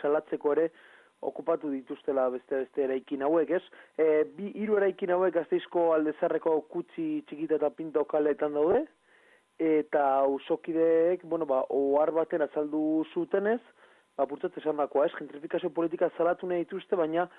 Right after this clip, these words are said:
gainera ere salatu nahi dute zatiketa soziala eta eskaparate, eh, bilakatzea nahi dutela, orentxe hartan esan zeo hogeita batek hori nahi duela Gasteizko alde, alde zarran. Gainera, bueno, hau Alabedinen publikatzea joan ginenean, adi, eh, ustelkerian aurkako adi elkarterkin jarri ginen harremanetan,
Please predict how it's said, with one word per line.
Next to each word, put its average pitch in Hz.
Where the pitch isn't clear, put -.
gainera 160
ere 180
salatu 156
nahi 170
dute 170
zatiketa 175
soziala 190
eta 170
eskaparate, 160
eh, 147
bilakatzea 165
nahi 160
dutela, 165
orentxe 147
hartan 156
esan 151
zeo 165
hogeita 147
batek 160
hori 156
nahi 156
duela 160
Gasteizko 151
alde, 147
alde 160
zarran. 147
Gainera, 208
bueno, 151
hau 170
Alabedinen 180
publikatzea 185
joan 185
ginenean, 185
adi, 156
eh, 147
ustelkerian 170
aurkako 160
adi 165
elkarterkin 170
jarri 175
ginen 160
harremanetan, 175